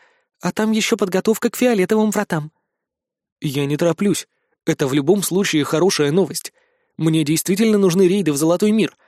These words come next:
с учетом того, что мне еще кровь из носу нужно получить информацию по золотым, и как можно больше. "Я рада, что смогла помочь", улыбнулась принцесса, после чего, покосившись на стражей возле портала,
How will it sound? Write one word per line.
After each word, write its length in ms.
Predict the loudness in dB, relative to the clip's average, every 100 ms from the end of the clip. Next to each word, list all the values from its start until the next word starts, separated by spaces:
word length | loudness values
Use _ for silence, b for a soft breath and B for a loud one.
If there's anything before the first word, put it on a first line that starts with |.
| _ _
с 120 | -2
учетом 320 | 0 0 -2
того, 220 | 0 2
что 160 | 2 0
мне 160 | 0 -2
еще 220 | -2 -4
кровь 300 | 0 0 0
из 100 | 0
носу 260 | 0 0
нужно 280 | -2 -2 -2
получить 360 | 0 2 0 -4
информацию 680 | -4 -2 -2 -2 0 0 0
по 80 |
золотым, 480 | 0 0 0 -4 -10 -20 _ _ _ -6
и 100 | -4
как 220 | -4 -4
можно 340 | -4 -4 -2
больше. 440 | -2 -2 -4 -8 -12 _ _ _ _ _ _ _ _ _ _ 0
"Я 240 | 2 4
рада, 200 | 4 2
что 140 | 2
смогла 320 | 2 2 2 0
помочь", 400 | 0 -2 -4 -12 _ _ _ _
улыбнулась 500 | 0 2 0 -2 -2
принцесса, 560 | -2 -4 -2 -2 -4 -10 b b
после 240 | -2 0 0
чего, 240 | 2 0
покосившись 540 | 0 -2 -2 -2 -2 -4
на 80 |
стражей 340 | -4 -2 0 0
возле 240 | 0 0
портала, 420 | -4 -2 0 0